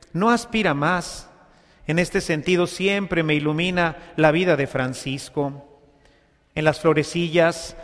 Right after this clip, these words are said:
hay una frase que siempre me ha gustado mucho, ya le he comentado en alguna ocasión con ustedes. Decía Francisco, "Tengo pocas cosas,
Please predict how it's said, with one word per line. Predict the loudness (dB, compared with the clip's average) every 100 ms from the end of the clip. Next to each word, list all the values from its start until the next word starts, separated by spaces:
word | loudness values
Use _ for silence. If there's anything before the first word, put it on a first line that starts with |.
| -2
hay | 0
una | 2 0
frase | 4 4 4 2 0 -2 -14 -12 -6
que |
siempre | -2 0 2 2
me | 2
ha | 0
gustado | -2 2 2 4
mucho, | 0 -2 -6 -4
ya | 2 2
le |
he | 2
comentado | 2 0 0 2 2 2
en | -2
alguna | -2 0 0
ocasión | 0 -4 -2 -4 -2
con | -4 -6
ustedes. | -2 0 0 -2 -8 -16 -20 -20 -20 _ -6
Decía | 0 2 2
Francisco, | 0 -2 -2 -2 -2 -6 -8 -12 -20 _ -20 _ _ _
"Tengo | 4 6 4
pocas | 6 4 4 0
cosas, | 2 2 4 -6 -8 -14